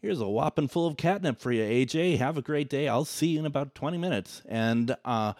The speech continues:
uh, she, you know, she just was like, "What is that?" You know, uh, it's, it's, it's Linus. That's what it is. Linus, um, stayed in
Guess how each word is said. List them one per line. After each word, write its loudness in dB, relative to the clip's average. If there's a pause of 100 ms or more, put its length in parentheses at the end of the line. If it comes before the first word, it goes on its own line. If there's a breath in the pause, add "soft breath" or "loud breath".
(600 loud breath)
uh, 4
she, 2
you 6
know, 6
she 2
just 0
was -2
like, -2
"What -6
is -2
that?" -4
You 0
know, 4
uh, 6
it's, 2
it's, -4
it's -10
Linus. -4 (200)
That's -6
what -4
it -4
is. -2 (500 soft breath)
Linus, 2 (140)
um, -2 (440)
stayed 6
in 4